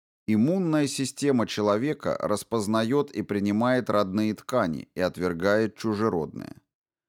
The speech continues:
Любая ткань, которая не распознается иммунными клетками, лимфоцитами, как родная, подвергается атаке иммунной системы.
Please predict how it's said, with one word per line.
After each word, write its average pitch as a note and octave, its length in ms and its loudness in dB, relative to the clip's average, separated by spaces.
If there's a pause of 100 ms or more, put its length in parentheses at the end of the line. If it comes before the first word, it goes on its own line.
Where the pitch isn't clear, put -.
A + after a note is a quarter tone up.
(160)
Любая A2+ 540 4
ткань, C#3 440 2
которая G#2+ 460 0
не G#2 140 2
распознается A2+ 880 0
иммунными G#2 480 2
клетками, B2 720 -2
лимфоцитами, G2 960 -2
как - 240 -6
родная, A2 600 0 (360)
подвергается B2 760 2
атаке A2 560 0
иммунной F2 400 0
системы. D2+ 600 -8